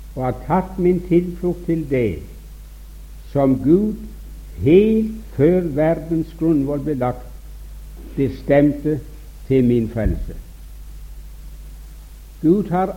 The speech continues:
aldri ventet at noe annet skulle berge meg, men det forutså han, og det besluttet han før verden var. Så når jeg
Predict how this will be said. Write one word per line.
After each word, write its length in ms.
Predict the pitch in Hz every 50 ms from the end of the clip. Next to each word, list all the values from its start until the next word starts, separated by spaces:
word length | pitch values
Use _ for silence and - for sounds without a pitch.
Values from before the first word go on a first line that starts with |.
| - -
aldri 560 | 190 202 208 202 196 185 170 160 170 190 190 170 160
ventet 540 | 180 170 151 120 101 - - 135 117 95 - - -
at 260 | 135 139 135 - -
noe 480 | 139 147 160 156 151 156 160 165 165 156 - - -
annet 360 | 143 131 123 123 117 107 - - - - - - - - - - - - - - - - - - - - - - - -
skulle 280 | - - 139 135 135 123
berge 380 | 113 139 131 127 117 107 104 98
meg, 220 | 92 85 - - - - - - - - - - - - - - - - - - - - - - - - - - - - - - - -
men 220 | 120 123 127 120 107
det 320 | 131 151 180 196 196 165 143 - - - - - - - - - - - -
forutså 560 | 135 147 151 147 160 147 - - 165 160 143
han, 260 | 139 - 208 220 214 214 214 - - - - - - - - - - -
og 180 | 117 113 107 101
det 160 | 123 139 135 120
besluttet 560 | 120 117 107 - - 123 - - - - 151
han 240 | 135 139 160 175 165 - - - - - - - - - - - - - -
før 140 | 135 139 135 117 120
verden 400 | 131 131 123 117 107 110 107 101
var. 240 | 98 92 85 76 - - - - - - - - - - - - - - - - - - - - - - - - - -
Så 100 | 104 113
når 140 | 117 113
jeg 280 | 113 113 127 147 151